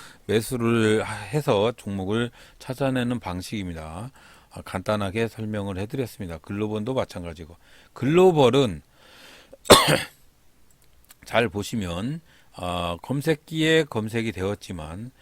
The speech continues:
사모펀드가 없습니다. 이거는 안 사요. 자, 그렇게 매수를 하는 겁니다. 포시에스, 포시에스 한번 보면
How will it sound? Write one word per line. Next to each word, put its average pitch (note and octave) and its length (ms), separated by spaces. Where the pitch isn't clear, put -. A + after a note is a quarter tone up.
사모펀드가 C3+ 800
없습니다. E2+ 460
이거는 F2+ 300
안 E2 220
사요. F#2+ 520
자, E2 180
그렇게 C#3 500
매수를 G#2 360
하는 F#2 160
겁니다. E2 500
포시에스, D3 880
포시에스 E3 500
한번 D#3 240
보면 A2+ 600